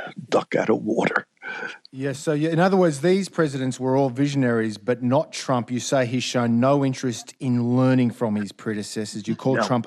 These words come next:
Speaker 2: a do-nothing
Speaker 1: No.
Speaker 2: but damaged president. Bob,
Speaker 1: Right.
Speaker 2: um,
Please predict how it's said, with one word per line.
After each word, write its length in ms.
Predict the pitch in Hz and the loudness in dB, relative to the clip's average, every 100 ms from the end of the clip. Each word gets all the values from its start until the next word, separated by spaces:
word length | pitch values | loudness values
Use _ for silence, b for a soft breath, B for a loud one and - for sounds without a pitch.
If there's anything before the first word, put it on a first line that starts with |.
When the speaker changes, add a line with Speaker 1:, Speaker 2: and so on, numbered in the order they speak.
| - | -6
Speaker 2:
a 100 | 117 | -10
do-nothing 760 | 101 139 165 143 131 120 131 | 0 4 4 2 0 0 0
Speaker 1:
No. 60 | 135 | 0
Speaker 2:
but 300 | - 123 - | -4 -6 -6
damaged 540 | - 120 117 117 101 - | -2 0 2 0 -4 -12
president. 580 | - 123 107 101 107 - B B B B B B | -4 -2 -2 -4 -4 -6 B B B B B B
Bob, 360 | 131 175 170 | 4 4 4
Speaker 1:
Right. 160 | 127 - | 0 -2
Speaker 2:
um, 360 | 151 151 151 | 2 2 2